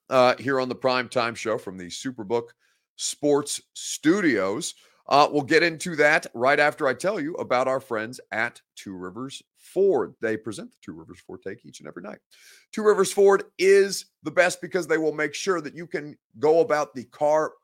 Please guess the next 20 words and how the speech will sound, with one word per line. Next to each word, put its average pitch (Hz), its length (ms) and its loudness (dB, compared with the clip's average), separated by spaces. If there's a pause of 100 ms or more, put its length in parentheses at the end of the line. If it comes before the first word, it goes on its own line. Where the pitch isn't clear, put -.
purchasing 139 540 -6
process 123 640 -4 (400)
at 175 260 6
your 170 300 0 (100)
ease. 180 480 -10
Two 185 140 -10
Rivers 151 300 -6
Ford 131 300 -2 (280)
is 127 240 -4
so 175 260 6
great 131 380 2
about 120 260 0
their 120 120 -4
customer 104 400 -4
service. 95 400 -10
In 107 60 -16
fact, 117 300 -8
they 139 120 -8
are 151 140 -6
award-winning 147 580 -8